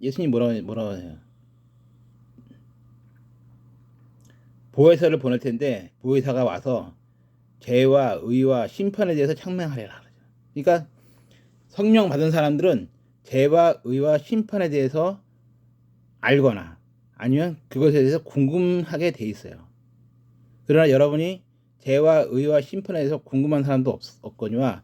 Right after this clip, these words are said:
제대로 아는 사람도 없어요. 그렇죠? 죄. 죄와,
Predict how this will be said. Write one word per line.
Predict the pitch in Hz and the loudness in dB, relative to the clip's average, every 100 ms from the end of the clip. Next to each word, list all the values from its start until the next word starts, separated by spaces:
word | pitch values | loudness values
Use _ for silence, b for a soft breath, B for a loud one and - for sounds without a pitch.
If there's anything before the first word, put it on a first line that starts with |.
| b b b | b b b
제대로 | - 151 170 175 | -2 4 6 4
아는 | 113 156 | 2 -2
사람도 | 156 147 | -2 -4
없어요. | 107 117 - 113 87 | -4 -8 -8 -10 -10
그렇죠? | 131 135 120 85 _ _ _ _ _ b b _ _ _ _ _ _ _ _ _ _ _ _ _ _ _ _ _ _ _ _ _ | -12 -10 -10 -12 _ _ _ _ _ b b _ _ _ _ _ _ _ _ _ _ _ _ _ _ _ _ _ _ _ _ _
죄. | - 120 - - _ _ _ _ - | -6 -6 -6 -16 _ _ _ _ 0
죄와, | 160 170 143 90 | 4 4 4 0